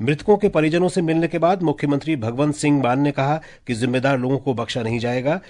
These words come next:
इस बीच दो आबकारी अधिकारियों, एक पुलिस उपाधीक्षक और एक थाना प्रमुख को निलंबित कर दिया गया है।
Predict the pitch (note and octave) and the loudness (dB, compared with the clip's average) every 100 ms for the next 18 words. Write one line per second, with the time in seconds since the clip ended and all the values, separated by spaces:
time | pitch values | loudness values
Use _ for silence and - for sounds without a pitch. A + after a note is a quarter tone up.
0 | - - A2+ B2 C#3+ G#2+ G2+ C#3+ B2+ - | -14 -8 -2 2 2 0 0 2 2 -2
1 | B2 B2 A2 A2+ A2+ A#2+ D3+ E3 - C3 | -4 -2 -2 -2 -2 0 -2 -4 -4 -4
2 | C3 - D3+ D#3+ - A2 A2 G#2 D3 - | -4 -4 -4 -4 -8 -6 -4 -4 -4 -4
3 | G2+ - - - B2+ C3 - - C#3 C#3+ | -6 -8 -18 -6 -2 -2 -4 -6 -2 -2
4 | B2+ C3+ - A2+ A2 - - G#2+ C#3 C3+ | -2 -6 -4 -4 -4 -8 -10 -4 -2 0
5 | A#2+ - _ B2+ G#2+ A2+ A2+ B2+ A2 - | -4 -6 _ -4 -2 -2 0 2 2 0
6 | - | -12